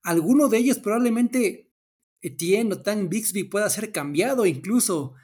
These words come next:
antes de que se cierre la, la fecha límite para los cambios.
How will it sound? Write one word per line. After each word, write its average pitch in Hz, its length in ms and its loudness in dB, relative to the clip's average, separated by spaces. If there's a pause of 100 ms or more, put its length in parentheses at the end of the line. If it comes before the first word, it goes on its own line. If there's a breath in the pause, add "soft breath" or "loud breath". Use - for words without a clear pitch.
(140 soft breath)
antes 196 300 -4
de 160 100 -6
que 156 120 -8
se 139 120 -6
cierre 175 400 0
la, 131 480 -4 (220)
la 139 100 -8
fecha - 220 -4
límite 190 340 -4
para 131 200 -4
los 123 180 -6
cambios. 175 640 -2